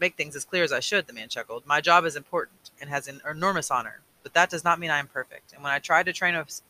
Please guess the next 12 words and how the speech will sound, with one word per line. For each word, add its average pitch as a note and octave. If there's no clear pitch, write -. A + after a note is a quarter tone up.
a D#3
successor, -
I C3+
failed. C3
Please G#3+
ask D3
any F3
questions C3+
that C3+
will D3+
help C#3+
you." B2